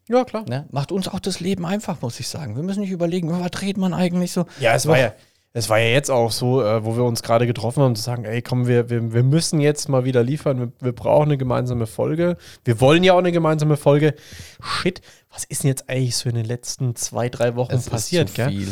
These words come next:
Speaker 1: Es ist sehr, sehr viel passiert. Gefühlt, also auch ich für meinen Teil, man arbeitet irgendwie nur noch, man ist dann, ich war jetzt auch ein paar Mal
Speaker 2: Ja.
Speaker 1: beruflich wieder unterwegs, mal wieder seit Ewigkeiten auch im Hotel gepennt. Aber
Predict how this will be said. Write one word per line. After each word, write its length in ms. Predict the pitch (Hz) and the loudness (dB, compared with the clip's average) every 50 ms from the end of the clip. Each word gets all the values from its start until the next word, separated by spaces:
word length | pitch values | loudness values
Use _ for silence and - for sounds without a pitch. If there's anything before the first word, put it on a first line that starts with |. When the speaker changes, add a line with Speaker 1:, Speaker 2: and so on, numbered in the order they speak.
| 113 110 - | -8 -6 -2
Speaker 1:
Es 120 | 147 139 143 | 0 2 2
ist 240 | 160 151 - - - - _ _ | 2 2 0 -4 -10 -14 _ _
sehr, 320 | - - - - 175 202 | -10 -4 2 4 4 6
sehr 160 | 196 220 220 | 6 4 2
viel 180 | 202 - 220 214 | 2 2 -2 -4
passiert. 640 | - - 160 139 120 120 135 175 220 247 240 - - _ _ _ _ _ _ _ _ _ _ | -2 0 0 0 0 0 2 4 4 4 4 0 -8 _ _ _ _ _ _ _ _ _ _
Gefühlt, 680 | - 147 135 - - - 165 196 240 277 269 - - - | -2 -2 -2 0 2 6 8 8 8 8 6 2 -2 -2
also 180 | 139 - - | -2 -2 0
auch 160 | - - 120 - | -2 -2 -2 -4
ich 120 | - 175 - | -6 -8 -6
für 80 | - | -2
meinen 160 | 180 175 175 165 | 0 0 2 2
Teil, 160 | 160 170 170 | 2 2 2
man 160 | 147 127 127 | 0 -2 -4
arbeitet 480 | - - 123 139 139 170 180 180 180 - | -4 -4 -2 2 4 2 2 2 -2 -6
irgendwie 340 | - 190 196 185 180 185 | -4 -4 -4 -4 -4 -4
nur 120 | 185 185 185 | -2 -2 -4
noch, 180 | 190 196 185 | -4 -6 -8
man 140 | - 131 104 | -8 -10 -10
ist 180 | - 123 - - | -10 -10 -8 -8
dann, 160 | 120 120 113 - _ - - - - - _ | -8 -8 -10 -12 _ -20 -20 -20 -20 -20 _
ich 80 | _ - | _ -4
war 60 | 120 | -4
jetzt 120 | 117 - | -2 -2
auch 40 | 92 | -4
ein 60 | 117 - | -4 -2
paar 160 | - 123 120 | 0 2 2
Mal 200 | 123 123 120 117 110 - - | 4 4 2 2 0 -2 -4
Speaker 2:
Ja. 180 | 107 98 101 110 | -2 0 2 2
Speaker 1:
beruflich 400 | 131 156 170 127 196 185 135 - | 2 2 2 4 2 2 2 4
wieder 140 | 143 147 139 | 4 4 6
unterwegs, 440 | 131 117 113 113 143 180 202 - - | 6 4 2 2 2 0 2 2 2
mal 80 | 131 | 2
wieder 120 | 131 143 135 | 2 2 2
seit 260 | - 135 - - - | 0 -2 -6 -8 -8
Ewigkeiten 580 | 185 208 233 240 254 196 - - 190 180 175 170 | -4 -2 0 0 0 0 2 2 2 2 2 2
auch 60 | 165 | 0
im 140 | 165 156 127 | 0 0 0
Hotel 340 | 127 120 - - 127 147 175 | 0 0 0 0 0 0 0
gepennt. 480 | 185 190 - - 196 208 247 285 - _ _ _ _ - - - - - - - - _ _ | 0 -2 -2 -2 -4 -4 -4 -6 -12 _ _ _ _ -20 -20 -20 -20 -20 -20 -20 -20 _ _
Aber 420 | - 143 147 156 156 151 139 - | 2 4 6 8 8 6 4 2